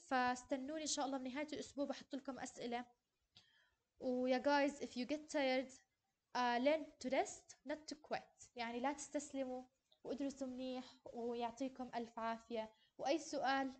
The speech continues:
أنا موجودة بستقبل الأسئلة في قلب رحب. وبس أعتذر إذا المحاضرة كانت كتير طويلة، ولكن هي هيك محاضراتكم ومعلوماتها زخمة، بس إن شاء الله يعني فالكم ال A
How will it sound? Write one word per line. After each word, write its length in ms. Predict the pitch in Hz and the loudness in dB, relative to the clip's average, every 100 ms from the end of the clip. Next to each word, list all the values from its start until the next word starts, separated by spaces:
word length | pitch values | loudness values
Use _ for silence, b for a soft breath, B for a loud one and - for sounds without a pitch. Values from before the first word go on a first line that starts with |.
| - | -6
أنا 160 | 262 262 | -2 -2
موجودة 400 | 240 233 254 240 | -2 0 0 0
بستقبل 420 | 220 - 262 233 | -4 -8 -8 -6
الأسئلة 480 | 226 240 - 233 226 | -4 -6 -6 -6 -6
في 120 | 233 | -8
قلب 280 | 220 233 220 | -6 -6 -6
رحب. 260 | 214 - 196 - b b b b | -8 -8 -10 -12 b b b b
وبس 360 | - 254 254 277 | -2 0 2 2
أعتذر 380 | 254 - 320 311 | 2 4 4 4
إذا 160 | 240 | 4
المحاضرة 420 | 233 226 285 262 247 | 0 -2 0 0 0
كانت 340 | - 254 247 | -2 -4 -6
كتير 260 | - - 339 | -6 -2 0
طويلة، 500 | 339 302 302 294 277 | 2 2 4 2 4
ولكن 480 | 269 262 262 254 | 4 2 0 -4
هي 360 | 240 269 262 247 | -4 -2 -2 -2
هيك 180 | 247 220 | -4 -6
محاضراتكم 840 | - 233 220 254 339 - 330 320 311 B B - | -10 -4 0 2 0 -2 -2 -2 -6 B B -8
ومعلوماتها 640 | 240 254 254 262 262 254 | 0 2 2 0 0 0
زخمة، 480 | 240 311 - 285 277 | 0 -4 -4 -2 0
بس 220 | 254 254 | -2 -4
إن 60 | 240 | -4
شاء 260 | - 262 | 0 0
الله 320 | 254 240 247 | 0 0 0
يعني 300 | 240 226 226 | 0 -2 -6
فالكم 420 | 226 247 233 - 220 | -4 -2 -4 -6 -8
ال 80 | |
A 120 | - | -4